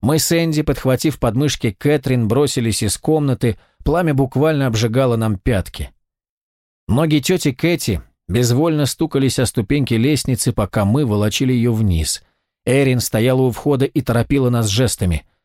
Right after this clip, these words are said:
По холлу кружились в танце отдельные язычки пламени, которые ещё не представляли собой препятствия, но краска на потолке уже пошла пузырями. Огонь расползался по балкам.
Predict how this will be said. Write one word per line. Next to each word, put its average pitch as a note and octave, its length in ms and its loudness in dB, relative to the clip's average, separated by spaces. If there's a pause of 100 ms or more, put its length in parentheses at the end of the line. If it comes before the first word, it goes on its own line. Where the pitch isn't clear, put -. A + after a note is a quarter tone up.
(240)
По A#2 120 2
холлу C#3+ 400 0
кружились B2 520 0
в - 100 -16
танце C3+ 520 0
отдельные A#2 680 0
язычки A#2 400 0
пламени, B2+ 520 0
которые G2 500 0 (240)
ещё G#2+ 380 0
не B2 120 2
представляли B2+ 640 0
собой B2 400 0
препятствия, A#2 760 -2
но G#2+ 140 0
краска C3 500 0
на G2+ 100 0
потолке G#2 580 -2 (280)
уже F#2+ 240 0
пошла A#2+ 340 0
пузырями. C3 640 0 (300)
Огонь A2 460 0 (200)
расползался B2+ 920 0
по B2+ 140 -2
балкам. D#2+ 480 -4